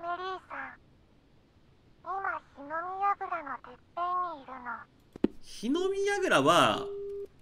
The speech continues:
Speaker 2: えーと、どこだっけ？なんかあの、タイヤがいっぱい並んでたとこの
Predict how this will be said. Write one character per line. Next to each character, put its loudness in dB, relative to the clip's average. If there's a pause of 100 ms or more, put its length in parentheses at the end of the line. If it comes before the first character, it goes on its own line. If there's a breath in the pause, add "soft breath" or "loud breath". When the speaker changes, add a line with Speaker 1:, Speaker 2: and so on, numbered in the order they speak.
(460)
Speaker 2:
え 0
ー -10
と、 -4
ど -2
こ 8
だ 8
っ -4
け？ 0 (720)
な -4
ん -2
か 2
あ 4
の、 2
タ 4
イ 6
ヤ 6
が 4
い 4
っ 0
ぱ 2
い 2
並 4
ん 0
で 0
た 0
と -4
こ 0
の -2